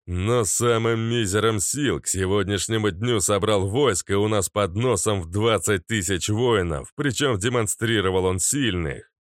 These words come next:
Обычных и обслуги может быть ещё больше. Что ждёт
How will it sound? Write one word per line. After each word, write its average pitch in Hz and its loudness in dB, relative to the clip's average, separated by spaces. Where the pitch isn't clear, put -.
Обычных 101 0
и 113 2
обслуги 113 0
может 98 0
быть 92 -2
ещё 95 -2
больше. 87 -2
Что 101 0
ждёт 98 0